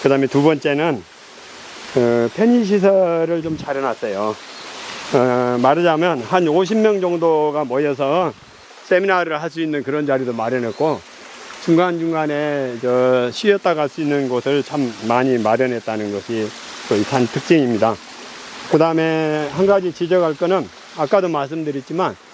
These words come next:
어, 헬리콥터장에 소나무가 엄청나게 많이 가지를 뻗어서, 어, 헬리콥터가 내려가, 내려올 수가 없어요. 만약에 무리하게 내려다가는, 어, 사고가 날 것 같아요.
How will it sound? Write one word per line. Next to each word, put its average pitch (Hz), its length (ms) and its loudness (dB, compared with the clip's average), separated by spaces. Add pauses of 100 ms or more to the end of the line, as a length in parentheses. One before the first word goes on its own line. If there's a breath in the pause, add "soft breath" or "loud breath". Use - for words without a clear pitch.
(540)
어, 147 40 2 (200)
헬리콥터장에 185 920 0
소나무가 175 560 0
엄청나게 143 720 -2
많이 127 300 0
가지를 139 360 0
뻗어서, 151 600 0 (800)
어, 143 40 4 (380)
헬리콥터가 180 640 0
내려가, 165 600 0
내려올 190 360 2
수가 180 220 -2
없어요. 113 500 -2
만약에 147 300 0
무리하게 170 400 2
내려다가는, 147 680 -2
어, - 760 -6
사고가 214 400 2
날 139 160 -4
것 - 120 -18
같아요. 110 300 -6